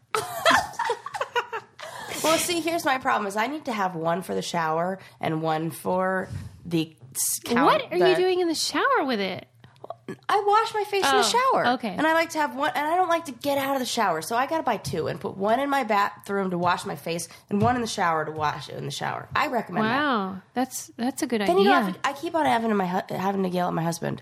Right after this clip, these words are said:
Speaker 2: <laughs> "Honey, can you throw me my BioClarity?" "No, no, that one.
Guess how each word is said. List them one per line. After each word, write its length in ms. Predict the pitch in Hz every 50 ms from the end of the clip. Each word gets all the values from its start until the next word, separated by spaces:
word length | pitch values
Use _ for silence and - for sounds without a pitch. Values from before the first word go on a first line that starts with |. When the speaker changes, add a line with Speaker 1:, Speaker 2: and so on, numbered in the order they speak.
| - - -
Speaker 2:
<laughs> 160 | - - -
"Honey, 560 | 214 214 - - - - - - 381 392 403
can 160 | 392 - 381 359
you 140 | 381 466 480 466
throw 200 | 403 415 381 381
me 140 | 392 392
my 120 | 370 330 311
BioClarity?" 880 | - 254 247 254 294 262 - - 285 269 254 262 262 262 285 277 269 269 - _ _ _ _ -
"No, 280 | - 269 302 311 302 - -
no, 140 | - 285 254 - -
that 220 | 277 285 277 - 254
one. 180 | 220 170 -